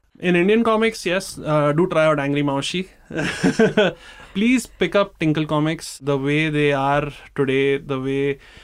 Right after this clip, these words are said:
the stories are told, the characters that have come in, it's so today's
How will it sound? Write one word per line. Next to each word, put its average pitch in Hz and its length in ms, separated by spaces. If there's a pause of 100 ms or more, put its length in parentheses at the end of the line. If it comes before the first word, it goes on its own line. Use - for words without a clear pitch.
(180)
the 139 80
stories 151 360
are 143 120
told, 139 360
the 143 80
characters 131 460
that 135 100
have 135 160
come 127 200
in, 131 260 (180)
it's - 160
so 151 760 (200)
today's 151 800